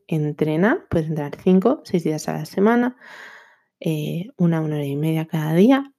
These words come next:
pero lo que más cuenta es cómo duermes. ¿Estás durmiendo mínimo siete horas y media? ¿Descansas bien?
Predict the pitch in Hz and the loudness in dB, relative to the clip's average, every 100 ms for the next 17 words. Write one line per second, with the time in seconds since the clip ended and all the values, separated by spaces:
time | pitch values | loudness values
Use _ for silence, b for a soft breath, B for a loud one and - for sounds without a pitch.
0 | _ _ - 180 175 170 180 180 214 - | _ _ -4 2 4 4 4 4 4 4
1 | 220 214 226 - - 180 175 - - 190 | 4 4 2 -4 -6 -6 -6 -12 2 6
2 | 185 160 165 170 165 160 - - - _ | 6 6 6 4 4 -4 -6 -16 -20 _
3 | _ 170 - 180 185 196 208 208 202 208 | _ -8 -2 4 6 6 6 6 6 4
4 | 202 208 208 - 196 196 185 190 196 233 | 4 0 -4 -2 -2 -2 -4 -2 0 2
5 | 277 294 _ _ _ _ _ _ _ _ | 0 -2 _ _ _ _ _ _ _ _
6 | _ _ _ _ 185 175 170 185 190 196 | _ _ _ _ -2 -2 0 0 0 0
7 | 185 185 220 285 285 | 0 4 6 6 4